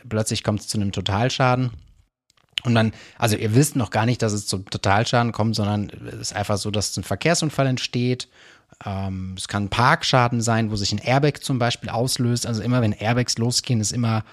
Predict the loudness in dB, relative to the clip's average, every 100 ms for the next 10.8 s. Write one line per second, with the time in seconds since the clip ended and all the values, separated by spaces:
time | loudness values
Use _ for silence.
0 | -20 -20 -20 -20 -20 0 2 2 0 0
1 | 2 2 2 4 4 2 0 -6 _ _
2 | -14 -12 -10 -4 -2 4 6 8 8 6
3 | 6 4 4 2 2 -2 -2 -2 0 0
4 | 0 0 -2 -2 0 2 2 2 4 4
5 | 4 2 0 0 2 2 2 2 0 0
6 | 0 -2 -2 -4 -2 -2 0 0 2 2
7 | 2 4 2 0 0 -2 -2 -2 -2 0
8 | 0 0 0 -2 2 4 6 4 0 -10
9 | -20 -16 -2 -2 2 4 4 4 2 0
10 | 2 2 2 0 0 0 0 -2